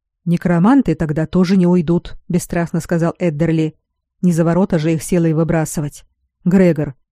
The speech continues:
ну вы-то их знаете». Райнгартен про своих промолчал,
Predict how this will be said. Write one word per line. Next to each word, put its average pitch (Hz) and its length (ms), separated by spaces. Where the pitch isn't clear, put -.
ну 202 160
вы-то 190 220
их 160 180
знаете». 170 560
Райнгартен 240 640
про 202 140
своих 185 360
промолчал, 175 760